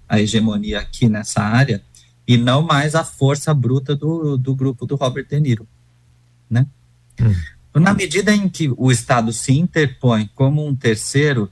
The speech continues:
Speaker 1: é a lei do Estado que entra. E a lei do Estado não é da violência bruta.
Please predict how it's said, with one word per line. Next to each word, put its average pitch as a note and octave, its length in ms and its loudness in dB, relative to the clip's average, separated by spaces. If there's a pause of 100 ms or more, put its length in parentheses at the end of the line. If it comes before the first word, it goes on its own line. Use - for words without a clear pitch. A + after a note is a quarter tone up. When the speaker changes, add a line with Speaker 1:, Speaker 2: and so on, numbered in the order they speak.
(140)
Speaker 1:
é A2 100 2
a D3 120 2
lei C#3+ 320 0
do D#3+ 80 -4
Estado B2+ 440 -2
que D3+ 200 -4
entra. B2+ 420 -2 (460)
E B2 100 4
a B2 60 2
lei C#3+ 180 2
do D3 100 -4
Estado D3+ 380 0
não D3+ 160 2
é D#3 140 2
da D#3 100 0
violência A2+ 480 0
bruta. G#2+ 420 -4